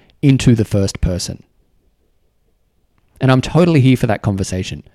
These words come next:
I'm totally here for that conversation here at The Lonely Diplomat, The Loneliness Guy. I'm ho-, totally here for that conversation as Phil McAuliffe.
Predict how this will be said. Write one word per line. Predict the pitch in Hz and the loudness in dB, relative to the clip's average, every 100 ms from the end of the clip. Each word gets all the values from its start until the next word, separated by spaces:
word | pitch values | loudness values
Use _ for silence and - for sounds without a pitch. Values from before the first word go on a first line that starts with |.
| _ - - | _ -14 -6
I'm | 113 | 0
totally | 147 190 147 | 2 2 2
here | 151 | 2
for | - | 2
that | 120 | -2
conversation | - 110 104 101 95 95 | -2 -2 -2 -4 -6 -8
here | 92 | -8
at | - | -10
The | 85 | -10
Lonely | 87 82 | -10 -8
Diplomat, | - - 160 214 302 - - - | -6 -2 0 -2 -6 -16 -20 -20
The | - | -16
Loneliness | 82 110 156 160 - | -6 -2 0 0 -2
Guy. | 165 156 180 - _ - | -2 -2 -4 -6 _ -4
I'm | 104 | -2
ho-, | - | 0
totally | - 185 180 | 2 2 4
here | 151 | 2
for | 147 | 2
that | 135 | 0
conversation | 127 127 120 117 117 | 0 -2 -2 -4 -4
as | 104 | -8
Phil | - 113 110 | -4 -2 -2
McAuliffe. | - 98 90 - | -2 -4 -6 -10